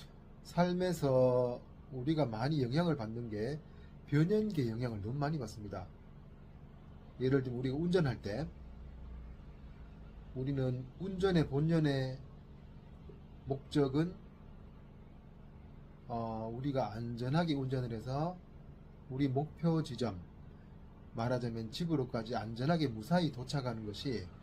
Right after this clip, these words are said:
운전의 목표인데 그게 우리 신피질이 생각하는 운전의 어떤 그런 합리적인 목표거든요. 그런데 우리 변연계는 운전을 할 때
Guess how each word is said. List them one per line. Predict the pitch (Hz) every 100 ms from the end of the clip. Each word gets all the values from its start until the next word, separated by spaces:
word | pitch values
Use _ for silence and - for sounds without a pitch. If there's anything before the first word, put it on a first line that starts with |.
| - - - - - -
운전의 | 156 156 160 131
목표인데 | 117 - 117 104 101 120 95 - - - - - - -
그게 | 139 151 196
우리 | 156 143
신피질이 | - 156 147 185 165 143
생각하는 | 135 135 123 123 131
운전의 | 147 151 147 120
어떤 | 110 117 113 107 - - - - - -
그런 | 127 117
합리적인 | 156 170 160 131 123 143 131
목표거든요. | 131 147 143 107 101 123 165 - - - -
그런데 | 151 175 156 160 165 - - - -
우리 | 139 147
변연계는 | 127 151 170 156 117 127 110 82 - - - - - - - -
운전을 | 160 165 151
할 | 110 101
때 | 131 160